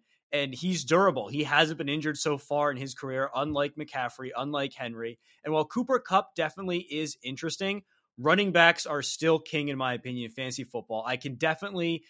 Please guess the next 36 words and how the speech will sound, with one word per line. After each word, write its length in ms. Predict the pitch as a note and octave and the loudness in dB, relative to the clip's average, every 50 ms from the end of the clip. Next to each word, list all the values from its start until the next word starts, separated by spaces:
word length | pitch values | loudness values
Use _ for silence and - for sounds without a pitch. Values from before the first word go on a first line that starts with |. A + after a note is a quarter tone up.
| _ _ _ | _ _ _
get 140 | - D3+ D3+ | 2 4 6
on 160 | D#3 D#3+ D#3 | 6 4 4
board 260 | C#3 D3 D3 D3+ C#3+ - | 2 2 2 2 2 0
with 80 | - | -2
taking 280 | E3 D3+ - C#3+ C#3 C#3 | -6 -6 -4 -6 -8 -8
Kupp 300 | - - D3 D#3 D#3 - | -4 -2 -2 -2 -2 -4
maybe 280 | C3 C#3 C#3 C3+ C#3+ C3+ | -6 -6 -4 -4 -2 -2
with 180 | C#3+ C3 B2 | -4 -4 -6
the 80 | - A#2 | -8 -14
fourth 420 | - - - C#3+ C#3 D3 C#3+ - | -14 -10 -8 -4 -4 -4 -4 -4
or 100 | C#3 B2 | -8 -8
fifth 420 | - - - D#3 D3+ D#3 D3+ - _ _ _ _ _ _ _ - C3+ | -10 -8 -2 2 2 2 0 -2 _ _ _ _ _ _ _ -10 -4
you 40 | C#3 | -2
know, 120 | C#3+ C#3+ | 0 0
pick 300 | D3 - - F3 D#3+ - | -2 -2 -4 -4 -2 -2
in 80 | F3 E3+ | -2 -2
your 160 | E3 D#3+ E3 | 0 -2 -2
draft. 340 | C#3+ C#3+ D3+ D#3 E3 D#3+ - | 0 2 4 6 6 4 4
But 100 | C#3+ C3 | -2 -4
number 300 | B2+ D3+ F3 F3+ F3+ E3+ | 0 0 0 2 2 2
one, 240 | D3+ D3 D3+ D3 D3 | 2 2 2 0 0
I 140 | B2+ C3 B2 | -2 -4 -4
think 180 | D3 C#3 A2 | -6 -8 -6
you 80 | B2+ A#2+ | -8 -8
still 380 | - - - - D3+ C#3+ C#3+ | -8 -8 -4 -2 0 0 0
have 240 | B2 C3+ C3+ B2+ - | 0 0 -2 -2 -2
to 80 | - C3 | -4 -6
go 120 | B2+ B2+ | -4 -4
running 300 | A#2+ A2+ A2+ A2+ A2 A2 | -4 -2 -4 -4 -4 -4
back. 240 | G2+ A#2 A2 A2 - | -4 -4 -4 -4 -4
And 160 | A2+ A2+ G#2+ | -8 -12 -10
for 80 | - A#2+ | -10 -10
me, 180 | A2+ A#2 A#2 | -10 -8 -6
that's 220 | A2 A2 G#2 F#2 - | -4 -6 -6 -6 -6
Jonathan 400 | - A#2 G#2+ G#2 G2 - G2+ F#2+ | -6 -4 -4 -4 -6 -8 -14 -18
Taylor. 400 | - F#2+ - - - - - | -16 -14 -14 -14 -14 -16 -20